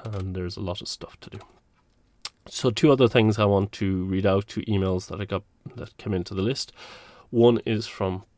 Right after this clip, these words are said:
Pokey. Uh, the email will be in the show notes to this episode, which,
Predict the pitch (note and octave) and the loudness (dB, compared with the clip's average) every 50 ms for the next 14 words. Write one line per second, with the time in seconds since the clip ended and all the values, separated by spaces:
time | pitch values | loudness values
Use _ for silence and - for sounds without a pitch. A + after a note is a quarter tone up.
0 | - - - A2+ A2+ - - F3 F#3 _ _ _ _ _ _ _ _ - - - | -14 -4 -2 -2 -2 0 -2 -2 -2 _ _ _ _ _ _ _ _ -20 -20 -20
1 | - - _ - G#2+ G2 F#2+ G2 - - A#2 A2+ A2+ G#2+ G#2 G#2 G#2 G2+ F#2+ G#2 | -20 -20 _ -6 -4 -4 -2 -2 -2 2 4 4 6 6 6 6 4 4 4 4
2 | G2 F#2 E2+ - - - A2 G2+ G2+ G2+ G2+ G#2 - - - - - - _ _ | 2 2 0 -2 -2 2 2 4 4 4 2 0 -4 -8 -12 -12 -16 -20 _ _
3 | - - F#2 G2 - - G2+ G2+ - - A2 G#2 G2 G2 G2+ F#2+ - - - | -10 -6 -6 -6 -4 -4 -6 -4 -2 0 0 0 0 0 -2 -2 -2 -4 -12